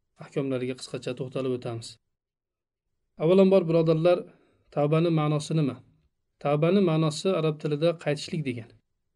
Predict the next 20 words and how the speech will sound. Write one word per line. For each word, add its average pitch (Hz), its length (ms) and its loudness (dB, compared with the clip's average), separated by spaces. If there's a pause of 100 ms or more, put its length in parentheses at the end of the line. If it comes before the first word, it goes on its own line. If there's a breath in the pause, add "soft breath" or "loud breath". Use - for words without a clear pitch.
(100)
Ya'ni 156 200 0
kishi 185 260 0 (720)
qilgan 165 280 2
gunohidan, 151 560 0 (720)
qilgan 147 300 -2
jinoyatidan 143 600 -4 (720)
qaytishligini 139 640 -4 (240)
tavba 135 320 -4
deyiladi. 113 340 -8 (640)
Tavba 165 320 4 (640)
gunohdan 151 440 -4
qaytishlik 147 440 -6
bilan 147 180 -4
birgalikda 139 460 -6
bir 165 100 -4
qancha 151 320 -6
narsani 143 380 -6
o'z 147 200 -6
ichiga 135 280 -6
oladi. 117 180 -12